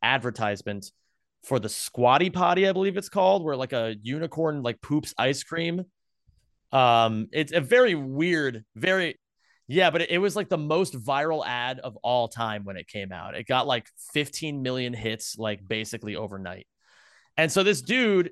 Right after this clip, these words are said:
has done this sort of stuff for a long time. And, and he talked about how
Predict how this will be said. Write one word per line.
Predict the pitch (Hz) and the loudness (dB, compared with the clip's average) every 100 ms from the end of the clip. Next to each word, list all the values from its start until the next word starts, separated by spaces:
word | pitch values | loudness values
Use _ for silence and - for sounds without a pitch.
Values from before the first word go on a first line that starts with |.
| - | -6
has | 139 151 143 113 | -2 0 0 -2
done | 170 170 165 | 0 2 0
this | 147 - | -6 -8
sort | 147 120 | -8 -8
of | |
stuff | 113 123 - | -4 -4 -2
for | 117 | -2
a | |
long | 110 104 101 | -2 -2 -6
time. | 101 92 90 - | -10 -10 -10 -10
And, | 107 | -8
and | - 127 | -6 -6
he | |
talked | 123 147 190 196 | -2 2 2 2
about | 170 151 | 0 -2
how | 120 123 117 107 | -2 0 0 -2